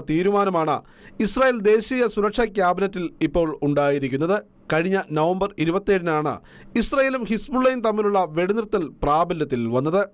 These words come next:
ധാരണപ്രകാരം കരാർ ഈ വരുന്ന ഞായറാഴ്ച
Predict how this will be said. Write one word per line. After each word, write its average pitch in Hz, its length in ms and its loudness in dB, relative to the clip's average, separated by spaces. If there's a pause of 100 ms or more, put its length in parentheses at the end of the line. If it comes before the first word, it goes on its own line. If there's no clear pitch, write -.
(200)
ധാരണപ്രകാരം 160 720 0 (460)
കരാർ 254 260 4 (200)
ഈ - 20 2 (120)
വരുന്ന 226 220 0 (100)
ഞായറാഴ്ച 202 500 2